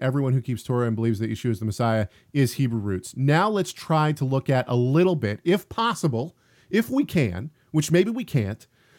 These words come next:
but let's try to look a little bit at what we think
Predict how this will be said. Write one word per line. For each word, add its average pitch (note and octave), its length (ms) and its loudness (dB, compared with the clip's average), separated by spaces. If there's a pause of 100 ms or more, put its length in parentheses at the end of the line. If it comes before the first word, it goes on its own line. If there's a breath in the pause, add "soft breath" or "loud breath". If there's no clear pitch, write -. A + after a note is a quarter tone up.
(140 soft breath)
but D#3 100 0
let's G3+ 260 2
try A3 380 0
to G#3+ 60 2
look F3+ 240 2
a D3+ 40 2
little F3+ 300 2
bit D3 240 0
at D#3 280 2 (320)
what D#3+ 360 0
we F3+ 140 0
think C#3+ 400 -2